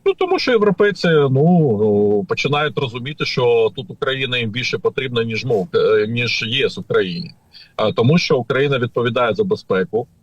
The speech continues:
а, тому що у України є технології, без яких у них немає. І це наш важіль впливу, в тому числі,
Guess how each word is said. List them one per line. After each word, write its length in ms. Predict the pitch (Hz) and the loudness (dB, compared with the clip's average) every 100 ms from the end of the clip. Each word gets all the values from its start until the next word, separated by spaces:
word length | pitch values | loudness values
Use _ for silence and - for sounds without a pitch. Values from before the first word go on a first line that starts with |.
| _ _ | _ _
а, 280 | - 107 107 | -2 0 0
тому 240 | 123 127 | -2 -2
що 200 | 139 - | -2 -2
у 20 | 131 | -2
України 560 | - 147 151 147 135 | -2 0 0 0 0
є 160 | 117 135 | 0 0
технології, 680 | 123 - 135 135 135 127 | -2 -2 0 0 0 -2
без 200 | 107 110 | -2 -2
яких 480 | 117 117 113 120 131 - | -4 -6 -8 -4 -4 -2
у 100 | 127 | -2
них 220 | 113 - | -2 0
немає. 440 | 120 101 90 92 | 0 2 0 0
І 40 | 120 | -4
це 140 | 247 | -2
наш 240 | 370 370 - | -2 -2 0
важіль 240 | 320 262 | 0 0
впливу, 380 | 208 - 226 208 | -2 -2 2 2
в 80 | 170 | 2
тому 260 | 180 170 | 2 4
числі, 440 | 156 147 - 156 | 2 -2 0 0